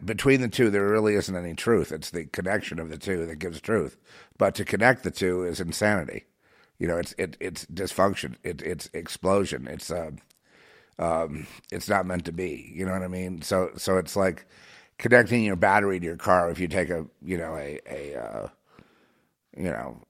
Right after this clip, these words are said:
<laughs> a big screwdriver, a crowbar or something, connect the positive and negative on your battery in your car, what's gonna happen?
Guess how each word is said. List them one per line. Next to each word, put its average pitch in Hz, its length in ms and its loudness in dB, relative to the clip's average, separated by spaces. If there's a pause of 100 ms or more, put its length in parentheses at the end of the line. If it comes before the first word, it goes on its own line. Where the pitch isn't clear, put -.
(100)
<laughs> - 760 -8 (580)
a 85 100 -2
big 92 240 4
screwdriver, 92 640 2
a 82 60 -8
crowbar 87 420 2
or 85 40 0
something, 90 300 -2
connect 95 320 0
the 82 220 0 (560)
positive 107 340 8
and 95 80 2
negative 101 280 0
on 90 100 -2
your 87 140 -8
battery 95 440 2
in 80 80 -8
your 85 100 -10
car, 101 220 4
what's 104 160 2
gonna 92 160 -2
happen? 82 460 -6